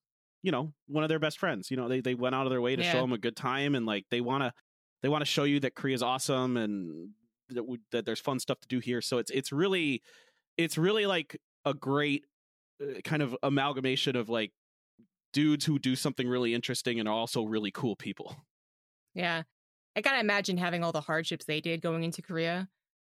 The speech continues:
Speaker 2: you know, just being a, a foreigner in, in a foreign country and all that, like, help them, 'cause that's my experience as well. Like, I was in StarCraft, I was pretty well known, um, five years ago at this point? Holy shit.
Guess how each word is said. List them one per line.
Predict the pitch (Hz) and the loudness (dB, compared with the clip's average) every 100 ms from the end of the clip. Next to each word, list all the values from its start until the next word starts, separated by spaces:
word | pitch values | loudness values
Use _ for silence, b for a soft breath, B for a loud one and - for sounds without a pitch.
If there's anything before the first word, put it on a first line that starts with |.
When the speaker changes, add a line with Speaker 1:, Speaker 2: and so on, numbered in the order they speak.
| _ _ _ _ _ _ _ - | _ _ _ _ _ _ _ -8
Speaker 2:
you | |
know, | 147 | -8
just | 147 | -4
being | 160 147 | -4 -4
a, | - | -8
a | 147 | -12
foreigner | 151 151 147 147 | -8 -4 -4 -4
in, | 139 | -6
in | - - - | -8 -12 -14
a | |
foreign | - 151 143 | -12 -10 -8
country | 147 143 151 | -8 -8 -8
and | 147 | -6
all | 151 | -4
that, | 160 151 | -4 -4
like, | 143 - _ _ _ _ _ - | -8 -8 _ _ _ _ _ -6
help | 196 202 | -4 -2
them, | - 220 226 | -2 0 -2
'cause | 190 151 - - - _ | -2 -4 -4 -8 -10 _
that's | 240 - | -4 0
my | 247 233 | 0 0
experience | - 226 220 190 | -2 -2 -2 -2
as | 170 | 0
well. | 170 175 | 0 2
Like, | 170 160 | 0 0
I | - | -2
was | 185 190 226 202 | 0 2 2 0
in | 196 202 | 0 0
StarCraft, | - 202 208 214 208 202 | 2 0 0 0 0 0
I | 170 | -2
was | 160 156 - - | 0 -2 -4 -10
pretty | - 233 233 | -6 0 2
well | 208 196 | 2 2
known, | 190 165 165 185 214 233 - - | 2 2 2 0 0 -4 -10 -10
um, | - 151 147 147 151 - _ _ _ _ _ _ _ _ _ _ _ _ _ | -4 -2 -2 -4 -6 -10 _ _ _ _ _ _ _ _ _ _ _ _ _
five | - - 156 175 220 | -16 -10 -6 -6 -6
years | 262 269 | -10 -8
ago | 302 | -8
at | 294 | -8
this | 302 | -8
point? | - 277 | -8 -8
Holy | 226 165 | -6 -8
shit. | - 160 | -8 -12